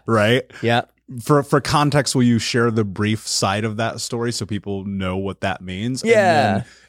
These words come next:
Speaker 1: and then talk about figuring out the cost you were willing to pay to go to the next level.
Speaker 2: Yeah. So, you know, I, like I said, I got drafted in twenty ten and I became a realtor.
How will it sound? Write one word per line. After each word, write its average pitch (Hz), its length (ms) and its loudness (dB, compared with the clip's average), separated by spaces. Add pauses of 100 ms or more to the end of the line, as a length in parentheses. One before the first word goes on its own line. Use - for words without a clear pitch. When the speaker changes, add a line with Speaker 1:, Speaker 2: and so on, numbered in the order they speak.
Speaker 1:
and 123 120 0
then 120 120 0
talk 127 280 -4
about 113 360 -2
figuring 110 400 -2
out 101 180 -4
the 104 60 -8
cost - 380 -6
you 104 80 -4
were 95 80 -6
willing 92 220 -6
to 87 60 -10
pay 92 220 -8
to 87 80 -12
go 85 120 -8
to 82 80 -10
the 85 100 -12
next 85 260 -14
level. 85 440 -14 (160)
Speaker 2:
Yeah. 156 300 2
So, 139 580 2 (640)
you 190 80 4
know, 110 180 4
I, 107 220 2
like - 160 0
I 127 40 4
said, 117 200 0
I 113 40 2
got 113 160 2
drafted 113 400 2
in 104 80 -6
twenty 110 240 0
ten 110 220 0
and 120 80 -2
I 95 40 2
became 107 260 0
a 113 60 2
realtor. 107 560 0